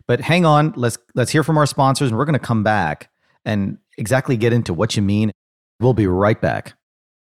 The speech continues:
The Texas Lawyers Assistance Program provides confidential help for Texas lawyers, law students, and judges who have problems with substance use and mental health issues.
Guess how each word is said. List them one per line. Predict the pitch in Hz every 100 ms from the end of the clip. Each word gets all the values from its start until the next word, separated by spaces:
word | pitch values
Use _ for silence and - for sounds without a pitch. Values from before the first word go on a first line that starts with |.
| _ _ _ _ _ -
The |
Texas | 110 175 - 190
Lawyers | 143 151 139
Assistance | 107 156 - 101
Program | - 92 87 92
provides | - 98 95
confidential | - 131 143 143 127 127 110
help | 92 73
for | -
Texas | - 120 - 90
lawyers, | 98 107 117 120
law | 80 98
students, | 104 107 104 -
and | 90
judges | 90 101 110 104
who |
have | 104 90
problems | - 98 113
with | 101 104
substance | 110 104 - 110
use | 113 117
and | 90
mental | 80 101
health | 98 98 107
issues. | 104 76 64 -